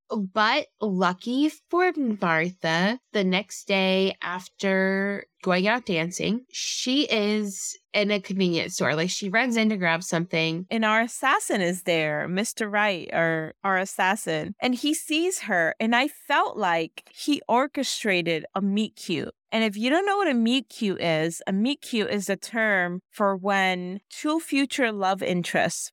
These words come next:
Speaker 2: meet each other for the first time. And it's usually in a quirky, fun, or cute way. So there's a lot of cliches surrounding this. Sometimes it's like the girl stumbles into the guy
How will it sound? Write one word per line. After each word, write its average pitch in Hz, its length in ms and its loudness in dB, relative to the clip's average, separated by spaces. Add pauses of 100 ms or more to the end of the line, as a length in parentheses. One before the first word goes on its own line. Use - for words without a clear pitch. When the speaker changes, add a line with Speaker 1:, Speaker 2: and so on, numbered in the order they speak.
(120)
Speaker 2:
meet 208 300 0
each 208 180 -4
other 175 160 2
for 175 160 -2
the 165 100 0
first 165 340 -2
time. 151 400 0 (240)
And 190 120 0
it's 196 200 -4
usually 226 580 0
in 190 100 0
a 175 80 -2
quirky, 190 800 0
fun, 175 680 0
or 175 140 0
cute - 420 -4
way. 156 480 2
So 226 580 -2 (200)
there's 240 360 2
a 233 80 -2
lot 240 200 4
of 254 80 -4
cliches 208 640 0
surrounding 190 560 0
this. 185 240 0
Sometimes 196 480 0
it's 190 100 -4
like 190 160 0
the 185 100 -2
girl 180 320 0
stumbles 175 520 -2
into 180 240 -4
the 180 100 0
guy 165 640 0